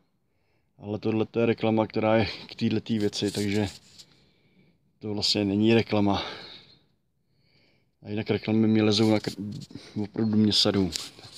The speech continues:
Takže reklama, reklama, která mě nesade. Tenhle ten Heyjack jsem koupil, eh, v e-shopu Escape čtyři krát čtyři, mám dojem, že se to jmenuje. Možná se pletu.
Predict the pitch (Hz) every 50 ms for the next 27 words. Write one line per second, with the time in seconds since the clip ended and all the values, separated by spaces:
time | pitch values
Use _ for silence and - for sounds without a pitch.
0 | - - - - 104 104 127 123 120 - 123 120 120 117 113 120 123 120 107 110
1 | 107 - 113 107 104 107 110 123 127 - _ - 107 107 107 107 107 110 117 123
2 | 117 117 110 - - 120 110 107 - - 135 - _ _ _ _ _ _ - -
3 | - - - - - - - - - - - - - - - - - - - -
4 | - - - _ _ _ _ _ _ - - - - - - - - - - -
5 | - 120 113 127 - - 123 120 123 123 113 135 - - 143 131 - 127 123 110
6 | - 127 127 127 117 - - - - 131 120 117 120 120 113 113 110 98 - -
7 | - - - - _ _ _ _ _ _ _ _ - - - - 127 127 117 -
8 | 135 123 - - 123 123 123 123 120 - - - _ - 123 - - - - 120
9 | 120 127 123 - - - - 139 135 131 127 - _ _ _ _ _ _ _ _
10 | _ _ _ _ _ _ _ _ _ _ _ _ _ - _ - _ _ _ -
11 | - - 123 113 123 - 120 123 127 - - - 101 101 110 120 120 110 98 107
12 | 110 110 107 107 101 - - - 110 110 107 104 101 107 127 - - _ _ _
13 | _ _ _ _ _ _ - - _ _ - 110 101 104 110 110 - - 117 -
14 | - 107 104 - 110 131 156